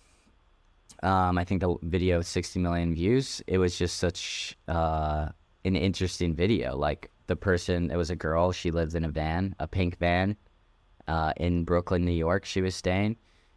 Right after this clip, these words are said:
And it was, like, an untraditional character living in a van in New York City, which is considered, like, maybe a dangerous place. And there was just, like, a,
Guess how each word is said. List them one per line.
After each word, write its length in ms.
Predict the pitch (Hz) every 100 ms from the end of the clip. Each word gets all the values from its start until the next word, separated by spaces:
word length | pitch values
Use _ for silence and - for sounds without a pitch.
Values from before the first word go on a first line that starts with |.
| -
And 140 | 90
it 60 | 85
was, 160 | 92
like, 180 | 98 92
an 80 | 87 -
untraditional 760 | 104 98 104 98 95 92 82
character 680 | - 82 85 80 90 85 78 76 _
living 420 | 85 87 85 90
in 100 | 85
a 120 | 82 78
van 480 | 82 80 73 71 - _ _ _ -
in 200 | 90 87
New 80 |
York 240 | 85 80 80
City, 360 | - 78 78
which 200 | 73 76
is 200 | 80 78
considered, 500 | - 80 - 80 73
like, 240 | 76 73 -
maybe 280 | 73 71 78
a 40 |
dangerous 540 | 78 107 120 101 87
place. 500 | - 80 69 - - - _ _ _ -
And 260 | - 85 85
there 180 | - 90
was 120 | 92
just, 200 | 110 -
like, 160 | 90
a, 400 | 87 80 76 71